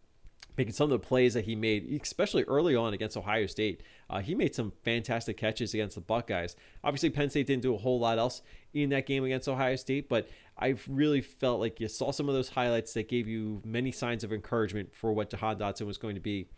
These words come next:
in this Penn State offense. And he certainly carried that on throughout the rest of the year. Had some big performances, uh, throughout the year, made some big catches, lots of big plays, uh, including starting that last game of the regular season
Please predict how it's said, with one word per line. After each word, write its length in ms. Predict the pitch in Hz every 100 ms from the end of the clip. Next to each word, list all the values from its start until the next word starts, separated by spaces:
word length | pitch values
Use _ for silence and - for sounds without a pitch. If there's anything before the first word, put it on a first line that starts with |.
| - - -
in 100 | 131
this 140 | 117 107
Penn 240 | 120 107
State 200 | - 104
offense. 420 | 104 101 101 92 - - -
And 80 | 113
he 60 | 107
certainly 320 | 151 156 151
carried 280 | 147 143 131
that 140 | 131
on 280 | 123 120 113 - _ -
throughout 240 | 123 117
the 80 | 117
rest 240 | 113 110
of 80 | 120
the 80 | 107
year. 340 | 107 92 87 85
Had 200 | 107 107
some 200 | 101 95 -
big 220 | 143 135
performances, 720 | 143 - 139 131 - 135 127 - - -
uh, 220 | 101 101 101 107
throughout 400 | - 117 143 147
the 80 | 127
year, 400 | 117 113 110 104
made 280 | 110 127 131
some 100 | 127
big 180 | 123 117
catches, 520 | 117 110 117 110 95
lots 260 | 104 131
of 80 | 120
big 180 | 135 -
plays, 460 | - 123 113 110 - - - 110
uh, 180 | 110 107
including 300 | 98 156 139
starting 360 | - 165 156
that 220 | 139 135
last 340 | 127 131 139 -
game 200 | 127 127
of 60 |
the 100 | 120
regular 280 | 113 117 113
season 480 | 110 120 110 110